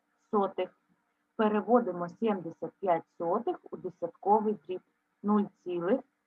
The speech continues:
сімдесят п'ять сотих. Порівнюємо. Дивіться, ціла частинка два, а тут нуль. Відповідно, два буде більше, ніж нуль. Наступне. Три цілих одна сота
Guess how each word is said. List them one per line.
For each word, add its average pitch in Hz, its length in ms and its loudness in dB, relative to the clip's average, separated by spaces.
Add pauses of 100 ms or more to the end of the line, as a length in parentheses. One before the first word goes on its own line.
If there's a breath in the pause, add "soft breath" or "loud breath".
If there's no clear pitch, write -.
(160)
сімдесят 170 680 -2 (140)
п'ять 175 380 4 (360)
сотих. 180 340 -2 (640)
Порівнюємо. 196 760 4 (280)
Дивіться, 226 440 -2 (400)
ціла 254 300 2
частинка 175 720 -8
два, 180 640 6 (260)
а 202 140 4
тут 247 280 0 (240)
нуль. 202 260 -2 (200)
Відповідно, 208 720 -2 (120)
два 226 300 8 (160)
буде 214 460 -2 (120)
більше, 180 460 -8
ніж 175 280 -6
нуль. 180 160 -6 (600)
Наступне. 220 680 2 (260)
Три 262 240 0
цілих 294 500 -6
одна 226 400 6
сота 202 640 2